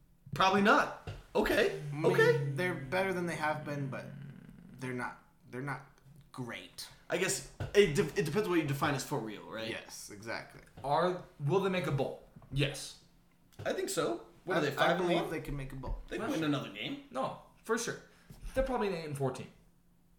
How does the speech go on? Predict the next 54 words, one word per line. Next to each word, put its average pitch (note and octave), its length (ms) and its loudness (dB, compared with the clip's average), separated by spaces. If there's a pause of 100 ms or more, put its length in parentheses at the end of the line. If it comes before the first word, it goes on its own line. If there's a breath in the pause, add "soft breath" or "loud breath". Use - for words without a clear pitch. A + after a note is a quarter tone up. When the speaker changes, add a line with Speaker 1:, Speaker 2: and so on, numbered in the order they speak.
(120)
Speaker 2:
Yeah. F3 160 -12 (280)
Speaker 1:
Okay. F#4 220 0
Speaker 3:
That's F#3 120 -2
my F#3 140 4
guess. - 160 -4
Speaker 2:
That'd C3+ 220 4
Speaker 1:
I - 20 2
Speaker 2:
be, D#4+ 80 2
Speaker 1:
think - 60 -4 (340)
Speaker 2:
that'd D3 140 -4
be E3+ 80 -6
great C#3 340 -8
for - 80 -12
Kansas. - 480 -18
Speaker 1:
that D3+ 140 2
would G#3+ 100 0
be D3 100 0 (100)
spectacular. - 800 -4
Speaker 3:
That's E3+ 140 2
a F3+ 60 0
step C#3+ 260 2
in C#3 80 0
the C#3 60 2
right B2 160 2
direction C3 340 0
at B2+ 80 -4
the - 80 -6
very C3 180 2
least. E3+ 320 -4 (160)
Speaker 1:
Yeah. F3+ 220 4 (180)
Speaker 3:
It's - 80 -14
a C3 60 0
leap D3+ 400 0
in C#3 80 -6
the A#2 80 -6
right A2+ 140 -8
direction. A2 340 -8 (320)
Speaker 1:
Uh, D#3+ 300 10 (100)
I F#3 120 8
would C#4 160 4
say C#4 240 0 (260)
that D#3 400 4 (240)
they D#3+ 240 4
are D3+ 180 8
for G3+ 160 -2
real, G3+ 260 4
but - 200 0
my F3+ 160 6
for D#4+ 100 2
real G3 160 6
is E3 60 2
very D#3+ 220 4
different D3+ 520 0
than, B2 320 -2